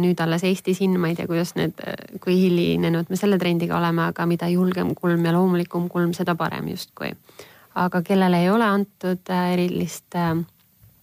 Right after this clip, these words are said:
kulmukaart või pigmenti või tihedat kulmukarva, siis mis on nagu selline lihtsaim, loomulikum viis endale see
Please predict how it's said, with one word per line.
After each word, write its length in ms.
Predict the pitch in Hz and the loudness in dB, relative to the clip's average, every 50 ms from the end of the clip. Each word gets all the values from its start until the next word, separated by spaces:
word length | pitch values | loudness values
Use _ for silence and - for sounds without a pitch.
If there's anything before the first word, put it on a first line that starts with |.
| _ _ _ _ - | _ _ _ _ -2
kulmukaart 640 | - 202 185 170 175 170 175 175 175 175 165 - - | 2 2 4 4 4 2 2 0 0 0 -2 -2 -4
või 80 | 170 160 | -2 0
pigmenti 600 | - 175 165 - 180 170 170 165 - - 185 175 | 0 -2 0 2 2 2 2 0 -2 -4 -2 0
või 140 | 170 170 170 | 2 2 2
tihedat 360 | - 185 185 180 170 170 165 - | 2 2 2 2 2 0 -2 -4
kulmukarva, 560 | - 185 175 170 175 190 180 175 180 175 170 | -2 -2 0 0 0 0 0 0 0 -2 -2
siis 260 | 175 175 175 175 - - - - - - - _ - | -2 -4 -6 -6 -10 -16 -20 -20 -20 -20 -18 _ 0
mis 180 | 220 214 - 240 | 0 0 2 2
on 80 | 214 196 | 0 0
nagu 180 | 190 185 190 | 0 0 -2
selline 420 | 180 - 185 185 180 175 180 180 175 | -2 -2 0 0 0 0 -2 -2 0
lihtsaim, 460 | 175 208 196 - - - 190 180 175 175 | 0 0 -2 -2 -4 -4 -2 0 0 2
loomulikum 540 | 185 185 185 175 170 175 - - 185 175 175 | 2 2 2 2 0 -2 -4 -4 -4 -4 0
viis 320 | 185 180 175 170 165 - - | 0 0 0 -2 -4 -6 -6
endale 340 | 175 170 175 180 175 175 175 | -8 -6 -4 -4 -4 -4 -4
see 240 | - 180 175 175 | -4 -4 -4 -4